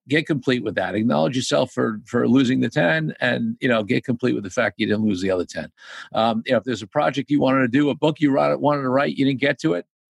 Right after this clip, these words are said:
well, you know what? As opposed to beating yourself up, get complete with that.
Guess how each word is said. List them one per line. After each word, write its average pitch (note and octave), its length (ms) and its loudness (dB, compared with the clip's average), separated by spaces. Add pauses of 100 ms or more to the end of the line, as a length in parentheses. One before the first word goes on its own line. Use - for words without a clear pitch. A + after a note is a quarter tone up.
(100)
well, C3+ 120 -2
you D#3+ 80 0
know E3 120 2
what? F#3+ 280 0
As B2 180 -6
opposed C#3+ 360 -2
to C3 60 -6
beating C#3+ 240 0
yourself C3+ 400 0
up, F3+ 220 0 (760)
get D#3+ 240 0
complete C3 400 -2
with F2+ 140 -6
that. F2 200 -12